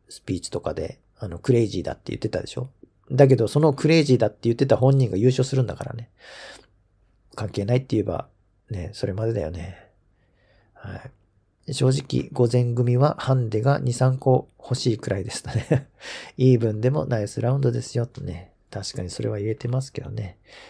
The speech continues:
はい。まあ、それができないんですよね。はい。そして、高橋さんですかね、次は。えー、「武田プロは一つものにすれば、まとめて二、三勝しそうな気がしますね。」あー、桜井心那ちゃんっ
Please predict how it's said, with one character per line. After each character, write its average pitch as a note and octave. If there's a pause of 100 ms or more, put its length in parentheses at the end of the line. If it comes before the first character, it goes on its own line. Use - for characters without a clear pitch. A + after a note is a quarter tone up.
(240)
は E2
い。 -
ま - (300)
あ、 -
そ F2
れ E2+
が D#2+
で -
き -
な E2+
い -
ん -
で -
す -
よ -
ね。 C3+ (1400)
は A2+
い。 A2
そ B2
し -
て、 C3
高 D3
橋 C#3
さ -
ん E2+
で G2
す -
か -
ね、 B2+
次 -
は。 - (180)
え G2
ー、 -
「武 C#3+
田 E3
プ F3+
ロ D3+
は B2
一 -
つ D3
も B2+
の C3
に C3
す C3
れ B2+
ば、 B2
ま G#2+
と C#3+
め C#3+
て C#3
二、 B2+
三 C#3
勝 C3+
し -
そ C3+
う A2
な D#3+
気 B2+
が A#2+
し A#2+
ま A2
す -
ね。」 A2
あ F#2
ー、 -
桜 C3
井 G#2+
心 B2
那 B2
ち -
ゃ C3
ん A#2
っ B2+